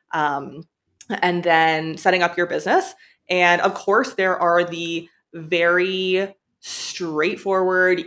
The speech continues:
easy bank accounts to get as soon as you open the L L C, and then you get your E I N number, which takes a few weeks. It's really straightforward.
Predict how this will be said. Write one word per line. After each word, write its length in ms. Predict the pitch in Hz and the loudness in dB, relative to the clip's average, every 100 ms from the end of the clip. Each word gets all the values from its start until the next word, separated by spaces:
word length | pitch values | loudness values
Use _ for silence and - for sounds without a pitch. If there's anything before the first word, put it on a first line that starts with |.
| - | -8
easy 800 | 180 175 180 180 175 175 175 - - | -8 -6 -6 -6 -6 -2 -4 -4 -4
bank 220 | 151 156 | -4 -4
accounts 420 | 165 160 156 156 | -6 -4 -4 -6
to 100 | - | -12
get 320 | 160 151 143 | -6 -6 -6
as 120 | 165 - | -8 -10
soon 200 | 170 175 | -8 -6
as 100 | 175 | -4
you 100 | 190 | -4
open 200 | 170 170 | -4 -6
the 140 | - | -4
L 120 | 156 | -2
L 120 | 156 156 | -2 -4
C, 320 | - 151 151 | -8 -8 -8
and 160 | 156 | -8
then 140 | 156 156 | -8 -10
you 100 | 160 | -8
get 200 | 156 - | -6 -6
your 160 | 160 | -6
E 140 | 170 156 | -4 -4
I 120 | 147 | -2
N 180 | 247 269 | -2 -2
number, 340 | 247 233 226 | -2 2 2
which 320 | 202 156 - | 2 -2 -6
takes 320 | - 165 160 - | -8 -8 -8 -14
a 40 | 175 | -20
few 280 | _ 240 | _ -4
weeks. 360 | 220 190 190 - | 0 -2 -4 -12
It's 200 | 180 - - | -14 -14 -20
really 340 | 160 202 185 | -4 -2 -2
straightforward. 720 | 190 170 147 160 151 151 156 | -6 -6 -6 -4 -2 0 -2